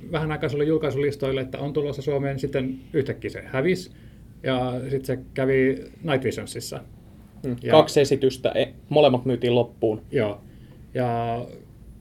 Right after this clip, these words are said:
Speaker 1: sitten se pyöri Tallinnassa.
Speaker 2: Mm.
Speaker 1: Siellä se näytettiin. Äh, sitten tämmönen, tota, äh, kiinnostava tieteistoimintaelokuva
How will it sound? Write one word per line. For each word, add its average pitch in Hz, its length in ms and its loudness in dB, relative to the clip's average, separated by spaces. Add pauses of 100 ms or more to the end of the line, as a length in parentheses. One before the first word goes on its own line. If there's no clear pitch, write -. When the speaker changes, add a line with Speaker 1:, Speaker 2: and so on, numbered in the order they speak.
(460)
Speaker 1:
sitten 151 640 -4 (220)
se - 60 -6
pyöri 156 260 6
Tallinnassa. - 560 -4 (400)
Speaker 2:
Mm. 127 140 -6
Speaker 1:
Siellä 127 260 -2
se 104 180 -4 (280)
näytettiin. - 440 -8 (640)
Äh, 135 80 0
sitten 156 260 -2
tämmönen, 143 420 -2
tota, 135 460 0
äh, 131 60 -2 (1200)
kiinnostava 135 720 2 (360)
tieteistoimintaelokuva 135 1160 2